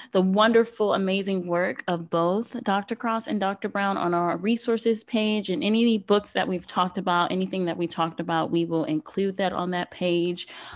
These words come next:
Um, but yes, thank you so much for coming on and t-, having this insightful conversation with us.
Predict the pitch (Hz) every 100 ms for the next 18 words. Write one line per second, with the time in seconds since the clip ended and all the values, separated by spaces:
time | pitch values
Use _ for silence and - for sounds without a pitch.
0 | - 190 180 175 180 - - - 202 202
1 | 254 185 - 202 202 226 208 214 190 180
2 | 180 180 - - 190 180 175 - 180 180
3 | - 240 247 247 247 226 185 175 - -
4 | - 185 - 202 196 185 185 185 170 -
5 | 190 208 - 220 214 - 185 180 175 -
6 | 170 175 - 196 180 175 175 175 180 180